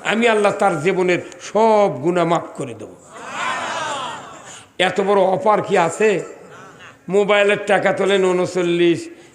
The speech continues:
তার উনিশ, ঊনষাট, ঊনসত্তর, তাহলে অফার পাওয়া যায়। আর আল্লাহ অফার দিয়েছেন কি? যে খালি নবীর অনুসরণ করলেই আমার ভালোবাসা পাবে।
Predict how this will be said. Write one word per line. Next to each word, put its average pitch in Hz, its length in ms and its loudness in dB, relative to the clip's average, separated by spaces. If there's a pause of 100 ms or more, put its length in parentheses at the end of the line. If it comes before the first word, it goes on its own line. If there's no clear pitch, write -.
(220)
তার 170 280 2
উনিশ, 180 640 2 (180)
ঊনষাট, 170 1000 0
ঊনসত্তর, 165 840 -2 (340)
তাহলে 156 160 0
অফার 156 360 2
পাওয়া 139 340 0
যায়। 117 220 -8 (880)
আর 170 180 -2
আল্লাহ 190 400 2
অফার 185 260 2
দিয়েছেন 175 300 0
কি? 175 400 0 (1000)
যে 233 320 4
খালি 226 160 4
নবীর 240 420 4
অনুসরণ 233 500 2
করলেই 247 640 4 (100)
আমার 208 260 2
ভালোবাসা 165 540 2
পাবে। 147 340 0